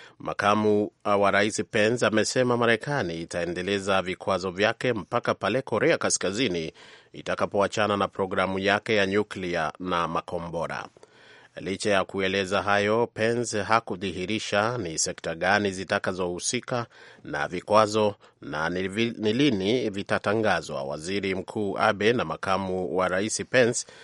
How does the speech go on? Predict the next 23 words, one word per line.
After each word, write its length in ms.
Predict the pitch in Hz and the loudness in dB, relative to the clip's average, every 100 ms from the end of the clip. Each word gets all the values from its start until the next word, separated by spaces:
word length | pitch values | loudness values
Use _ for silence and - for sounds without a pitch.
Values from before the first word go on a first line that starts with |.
| - - | -20 -14
eh, 140 | - | -8
katika 260 | 85 95 101 | -6 -2 0
taarifa 380 | 110 107 107 110 | 4 2 4 2
ya 60 | |
pamoja 500 | - 107 107 120 123 | 2 2 4 4 4
walizungumzia, 920 | 110 107 104 107 104 104 104 117 92 - - - - | 4 2 0 0 0 -2 0 2 2 -2 -14 -20 -4
eh, 140 | 85 | -4
kuimarisha 800 | 85 104 101 98 113 107 110 101 - | 0 0 2 2 0 0 4 4 2
ushirikiano 840 | 101 - 104 98 - 104 98 95 | -2 -2 -2 -4 0 2 2 0
wa 100 | 90 | -2
kijeshi 680 | 95 90 110 - 113 107 98 | -4 0 0 0 -2 -2 -2
baina 480 | 95 95 92 87 | 0 0 0 0
ya 140 | 87 82 | -2 -2
Japan 440 | 90 - 107 104 | -6 -6 -4 -2
na 140 | 98 95 | -2 -2
Marekani, 760 | 92 92 - 123 107 82 80 - - - _ | -2 -4 -4 -4 -2 -4 -8 -12 -20 -20 _
huku 440 | - 117 - 127 | -4 -2 0 0
tishio 500 | 117 120 - 113 107 | 0 -2 -2 0 2
la 200 | 101 95 | 2 0
Korea 400 | 90 98 98 95 | 0 -2 0 -2
Kaskazini 760 | 87 90 - 92 98 101 92 87 - - - | -2 -4 -2 -4 -2 -2 -2 -6 -12 -18 -8
likiendelea 800 | 101 - 101 95 92 90 92 82 | -6 -4 -4 -4 -4 -4 -2 -4
kuwepo. 800 | - 82 78 - 76 64 - | -6 -6 -6 -6 -8 -8 -12